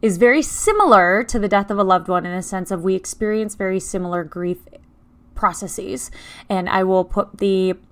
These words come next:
link to my podcast where I talk about that, of the death of my own childhood dog, the parallels I make between my experience and what someone experiences as losing the death of a loved one. I have that link down there below.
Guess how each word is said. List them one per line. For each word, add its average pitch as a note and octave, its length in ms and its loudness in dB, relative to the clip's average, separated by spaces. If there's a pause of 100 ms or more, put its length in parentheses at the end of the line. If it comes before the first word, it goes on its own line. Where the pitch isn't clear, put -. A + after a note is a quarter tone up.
(240)
link B3+ 260 -2
to - 80 0
my G#3 140 2
podcast F#3+ 540 0
where F#3 100 2
I F3 60 -2
talk G3 260 0
about F3+ 260 0
that, F3 220 0
of F3 220 -4 (120)
the F#3+ 140 -4
death F#3 240 -2
of E3+ 80 -6
my F3 160 -4
own C#4 420 2 (260)
childhood F#3+ 380 2
dog, E3+ 400 4 (560)
the F#3+ 320 0
parallels F#3+ 640 4
I F3+ 80 0
make F3 360 -6
between F#3 400 -6
my F3 220 0
experience E3+ 600 -8
and F3+ 260 -8
what - 180 -10
someone F3+ 280 -6
experiences E3+ 680 -8
as F3 140 -8 (420)
losing F#3+ 320 2
the F3 80 -6
death E3+ 180 -4
of E3 100 -8
a E3 40 -6
loved - 240 -6
one. G#3 160 -2
I - 60 -6
have E3+ 240 -8
that - 180 -6
link F3+ 160 -8
down G3+ 220 -6
there G#3 120 -8
below. G#3 360 -8